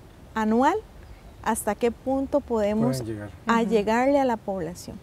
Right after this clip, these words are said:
Speaker 2: Sofía, ¿y cuáles son las necesidades que estos cuidadores presentan en su experiencia?
Speaker 3: Bueno.
Speaker 2: Por ejemplo, en el T C U, yo, debe ser muy variada, pero si pudiera
Speaker 3: Sí.
Speaker 2: hacer una puntualización.
Speaker 3: Hay una cosa importante y es como bien lo anotaba Gabriela, muchas veces la persona cuidadora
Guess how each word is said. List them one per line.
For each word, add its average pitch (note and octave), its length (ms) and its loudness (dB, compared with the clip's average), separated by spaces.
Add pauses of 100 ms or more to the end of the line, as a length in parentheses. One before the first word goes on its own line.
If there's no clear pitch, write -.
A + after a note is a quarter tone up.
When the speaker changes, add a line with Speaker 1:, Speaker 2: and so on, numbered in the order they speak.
(120)
Speaker 2:
Sofía, F#3+ 360 -4
¿y G3+ 40 -2
cuáles F3+ 300 2
son G3 160 -2
las G#3 100 0
necesidades D3+ 760 -4
que - 120 -10
estos - 260 -10
cuidadores C3+ 540 -2
presentan B2+ 580 -4
en G#2 100 -12
su A#2 120 -12
experiencia? A#2+ 680 -10 (320)
Speaker 3:
Bueno. F#3 160 -2
Speaker 2:
Por E3+ 80 0
ejemplo, C3+ 360 -4
en C3+ 60 -4
el A2+ 60 -8
T C3 140 -4
C C3+ 140 -4
U, C3+ 100 -2
yo, A#2 140 -4 (180)
debe E3+ 140 2
ser F3+ 160 0
muy F#3+ 160 0
variada, C#3+ 340 2
pero - 160 -12
si A2+ 140 -10
pudiera C3+ 480 -2 (960)
Speaker 3:
Sí. - 180 -10
Speaker 2:
hacer F#3 120 -2
una C#3+ 120 -4
puntualización. C#3+ 920 -6
Speaker 3:
Hay B3 160 -2
una C#4+ 160 -2
cosa C#4 260 -2
importante G#3 680 -4
y E3+ 120 -6
es E3+ 180 -6
como G3+ 420 -4 (140)
bien G#3+ 220 -4
lo A#3 60 0
anotaba G3 440 -2
Gabriela, F3+ 500 -4 (380)
muchas A3 260 -4
veces A3+ 320 -6
la A3+ 80 -4
persona G3+ 360 -4
cuidadora F#3+ 560 0